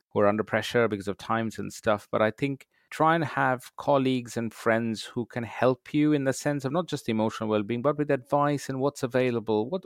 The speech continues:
you know, what does the guidance say? What are you eligible for, right? Things like that. So, and, and ask, "Why not? I-, if, you know, if, if it's there in the nice document, why can't I have it? Wha-, what's the situation?"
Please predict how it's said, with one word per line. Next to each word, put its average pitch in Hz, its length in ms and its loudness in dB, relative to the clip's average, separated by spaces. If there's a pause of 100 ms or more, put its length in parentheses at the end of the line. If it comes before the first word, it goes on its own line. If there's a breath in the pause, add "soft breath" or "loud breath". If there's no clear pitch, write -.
you 170 160 -4
know, 87 300 -4 (260)
what 147 200 0
does 139 80 -6
the 123 60 -10
guidance 95 440 4
say? - 280 -10
What 185 160 0
are 180 60 -2
you 180 80 2
eligible 170 380 0
for, - 400 -8 (100)
right? 120 260 -2
Things 165 280 -4
like 101 220 0
that. 78 220 -6
So, 120 580 2
and, 139 220 -8
and 147 140 0
ask, 165 380 0
"Why 135 240 2
not? - 400 -8 (100)
I-, 123 100 -6
if, - 260 -8
you 127 180 -4
know, 120 80 -6
if, 120 180 -8
if 120 160 -8
it's 107 120 -20
there 123 200 6
in 127 80 2
the 127 60 2
nice 117 280 2
document, 110 520 -2
why 139 180 2
can't 208 380 0
I 80 80 2
have - 240 -10
it? - 80 -20
Wha-, 107 180 -10
what's 160 220 -2
the 143 120 -12
situation?" 139 600 -4